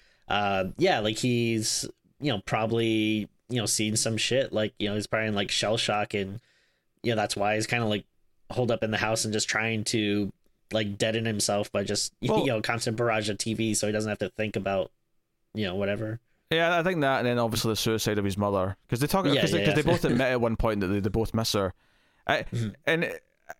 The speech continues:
Speaker 2: you know, again, it's going back to this, like, society and, like, like, having no hope of, like, breaking out what society says you already are, because he,
Speaker 1: Mm-hmm.
Speaker 2: it mentions at one point that the gang members outside used to be his friends, and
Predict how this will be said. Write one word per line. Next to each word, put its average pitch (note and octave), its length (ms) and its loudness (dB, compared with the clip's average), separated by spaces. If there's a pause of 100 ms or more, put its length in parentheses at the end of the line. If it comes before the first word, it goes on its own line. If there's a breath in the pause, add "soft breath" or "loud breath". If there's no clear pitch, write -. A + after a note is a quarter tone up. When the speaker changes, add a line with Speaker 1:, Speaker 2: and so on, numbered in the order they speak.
Speaker 2:
you G#3 80 4
know, F3+ 80 4
again, D#3 500 0
it's D#3 100 -2
going D3+ 140 2
back D#3 180 2
to - 80 -4
this, D3 180 0
like, B2 100 0
society A#2 580 2
and, A2+ 100 2
like, G#2+ 280 -4 (120)
like, G#2+ 220 -2
having A#2 380 2
no A2+ 120 2
hope A2 300 2
of, A2 140 2
like, G#2 160 0
breaking G#2+ 340 0
out G2+ 140 2
what G#2 160 0
society G#2 480 2
says G2+ 320 0
you G2+ 100 2
already G2 320 2
are, G2 300 2 (380 soft breath)
because C#3+ 320 2
he, B2 140 2
Speaker 1:
Mm-hmm. G#2+ 180 0
Speaker 2:
it C#3 120 2
mentions E3 380 2
at C#3 60 2
one C#3 140 2
point B2 280 2
that G#2 60 2
the G#2+ 80 0
gang A#2 260 2
members A#2+ 340 0
outside A2 420 0
used A2+ 160 -2
to B2+ 60 -2
be A2 80 0
his G#2 180 0
friends, E2+ 600 -2
and A#2 340 0